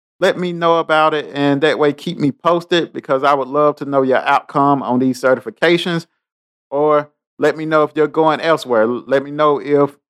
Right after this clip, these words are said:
you already started studying for the Network Plus or you already started studying for the Security Plus. Either way, I think both of 'em is a good choice. So that wraps,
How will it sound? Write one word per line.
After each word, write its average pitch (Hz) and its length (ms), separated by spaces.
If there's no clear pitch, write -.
you 143 220
already 143 420
started 143 380
studying 143 460
for 139 180
the 139 80
Network 139 500
Plus 160 320
or 117 140
you 139 180
already 135 400
started 131 360
studying 139 420
for 131 160
the 123 100
Security 123 540
Plus. 101 400
Either 151 220
way, 165 340
I 123 100
think 143 240
both 143 240
of 143 120
'em 139 80
is 131 520
a 120 140
good 117 360
choice. 113 380
So 135 120
that 151 160
wraps, 160 280